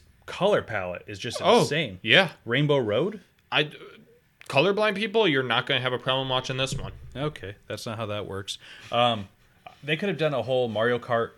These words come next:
Speaker 1: movie,
Speaker 2: Mm-hmm.
Speaker 1: and they're giving us Mario Kart in this movie.
Speaker 2: Yeah.
Speaker 1: I thought this was the dumbest idea when it came out, but I'm so excited.
Speaker 2: Yeah.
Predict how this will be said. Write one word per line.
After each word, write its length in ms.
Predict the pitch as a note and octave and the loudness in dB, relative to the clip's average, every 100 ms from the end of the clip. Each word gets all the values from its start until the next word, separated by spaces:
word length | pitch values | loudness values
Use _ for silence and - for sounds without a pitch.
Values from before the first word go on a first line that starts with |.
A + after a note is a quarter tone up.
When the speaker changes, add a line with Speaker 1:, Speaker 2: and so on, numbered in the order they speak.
| _ _ _ _ _ _ | _ _ _ _ _ _
Speaker 1:
movie, 520 | A#2+ A#2 A#2 E3 G#3+ - - | -6 -4 -2 -4 -6 -12 -2
Speaker 2:
Mm-hmm. 280 | D#3+ E3 D#3+ | 0 2 0
Speaker 1:
and 200 | C3+ B2+ | -4 0
they're 120 | B2+ | 0
giving 220 | A#2+ C3+ | 0 -2
us 140 | B2 - | -2 -2
Mario 240 | A2+ A#2+ | 0 0
Kart 260 | A2 A#2+ F2+ | -2 -4 -6
in 120 | G2+ | -8
this 180 | G2+ - | -10 -10
movie. 320 | F2 - - _ _ - - | -14 -16 -20 _ _ -20 2
Speaker 2:
Yeah. 220 | C3 B2+ - - - - - - - - - - - - - - - - | 6 6 4 -20 -20 -20 -20 -20 -20 -20 -20 -20 -20 -18 -20 -18 -18 -4
Speaker 1:
I 120 | A#2+ | 0
thought 160 | D3+ D#3 | 2 0
this 160 | D#3 | -2
was 140 | D3+ A2 | -4 -6
the 100 | G2 | -2
dumbest 320 | G#2 A2+ A#2 | -2 -2 -4
idea 240 | G#2+ G2+ | -4 -2
when 120 | A2 | -4
it 40 | A#2+ | -6
came 140 | C3 B2+ | -6 -4
out, 180 | C#3 | -4
but 120 | A#2+ G2 | -2 -4
I'm 140 | F#2+ | -4
so 280 | - G2 G2 | -8 -8 -8
excited. 420 | F#2+ F#2 F2+ C3 | -12 -12 -8 2
Speaker 2:
Yeah. 180 | B2+ | 4